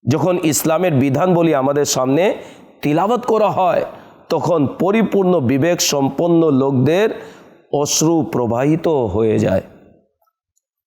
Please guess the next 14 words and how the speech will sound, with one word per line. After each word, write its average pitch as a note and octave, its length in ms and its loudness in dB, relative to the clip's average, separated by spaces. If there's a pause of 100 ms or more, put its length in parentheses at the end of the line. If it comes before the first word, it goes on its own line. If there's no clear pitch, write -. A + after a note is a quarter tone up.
(460)
ওয়া E3 140 0
আহমাদু G3+ 680 0
মুস্তাফা F3 840 -2 (160)
ফিনা F#3 580 2
মুতাউন G3 960 2 (1040)
ফালা E3 360 2 (120)
তাগশাউহু F#3+ 1040 2
বিল D#3+ 320 2
কওলিল F#3+ 720 2 (220)
আনিফি। D#3+ 1120 2 (1800)
আর D#3+ 200 0
আল্লাহ G#3 380 0
পাকের G3+ 400 0
প্রিয় G3 300 2